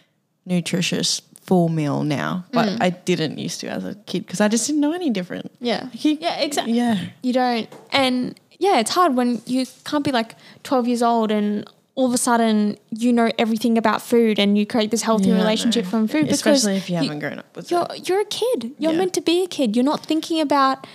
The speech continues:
Speaker 2: what you're consuming and how it's <laughs> affecting your gut
Speaker 1: <laughs>
Speaker 2: health.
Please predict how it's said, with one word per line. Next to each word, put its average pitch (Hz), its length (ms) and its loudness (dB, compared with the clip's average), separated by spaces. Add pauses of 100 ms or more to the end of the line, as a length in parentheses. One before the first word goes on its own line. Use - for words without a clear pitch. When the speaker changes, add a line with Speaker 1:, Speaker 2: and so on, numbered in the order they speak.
(280)
Speaker 2:
what 254 420 2
you're 247 260 0
consuming 254 520 2
and 226 100 2
how 233 180 0
it's 233 120 -2
<laughs> 320 60 4
affecting - 400 4
your 285 180 4
gut 220 240 4
Speaker 1:
<laughs> 226 100 4
Speaker 2:
health. 247 460 0